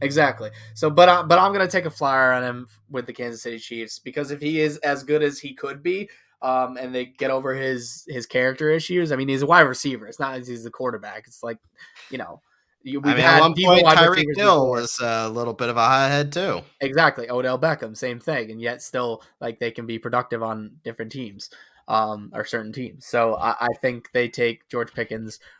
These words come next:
Speaker 1: with that first of their double pick. And who are you gonna take on the back end of the double pick?
Speaker 2: Uh, I am going to take the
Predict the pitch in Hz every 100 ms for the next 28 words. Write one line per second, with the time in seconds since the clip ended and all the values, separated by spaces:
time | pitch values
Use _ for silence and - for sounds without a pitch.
0 | - 117 113 113 120 - 180 151 - 131
1 | 120 113 113 107 104 - - _ _ _
2 | _ _ - - - - - 120 156 196
3 | 190 180 208 226 226 220 220 202 151 135
4 | 123 120 110 110 113 107 _ _ _ -
5 | _ _ _ - 131 127 - - - -
6 | - 120 151 147 139 135 131 123 - 139
7 | 123 120 - - 101 113 113 113 113